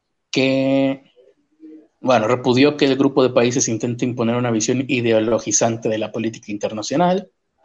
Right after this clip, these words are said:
Un pol-, una política internacional del siglo veintiuno no puede ser una política de intolerancia y persecución ideológica.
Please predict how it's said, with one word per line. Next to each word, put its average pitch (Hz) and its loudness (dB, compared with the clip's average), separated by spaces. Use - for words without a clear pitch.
Un 135 4
pol-, 123 2
una 139 6
política 131 0
internacional 120 -2
del 120 2
siglo 123 0
veintiuno 117 2
no 120 0
puede 120 4
ser 123 -2
una 123 -2
política 117 -2
de 113 2
intolerancia 113 -2
y 117 -12
persecución 120 -4
ideológica. 131 0